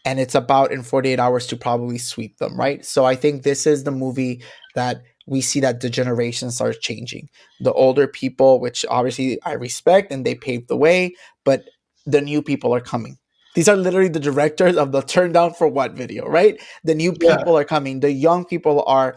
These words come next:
Speaker 1: it's our time now. And that's fine because people have to move on. We're never gonna have Spielberg. We're not always gonna have Scorsese,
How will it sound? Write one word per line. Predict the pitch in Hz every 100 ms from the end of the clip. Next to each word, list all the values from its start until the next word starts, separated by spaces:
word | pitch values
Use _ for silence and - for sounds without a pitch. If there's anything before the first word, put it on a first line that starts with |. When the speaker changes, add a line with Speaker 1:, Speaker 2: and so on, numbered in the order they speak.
| _ _ -
Speaker 1:
it's | 156 151 -
our | 143 143 151
time | - 143 135
now. | 196 185 131 - _ _ -
And | 214 214
that's | 226 254 254 -
fine | - 180 262 339 185 131
because | 160 - 151 - _ _ _ _ _ _ _ _ _ _ _ -
people | 220 370 381
have | 381 381
to | 392
move | 370
on. | 370 440 381 160
We're | 202 339
never | 349 311 320
gonna | 285 269
have | 262
Spielberg. | 262 - 202 208 254
We're | 262
not | 262 247 233
always | 220 233
gonna | 240
have | 226 220
Scorsese, | - 220 220 151 156 156 220 254